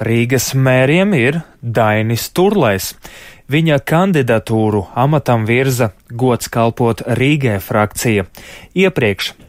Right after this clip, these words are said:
kā ticamāko pretendentu, minēja citu politiķi,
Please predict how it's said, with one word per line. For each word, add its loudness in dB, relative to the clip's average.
kā 0
ticamāko 0
pretendentu, 0
minēja 0
citu -2
politiķi, -2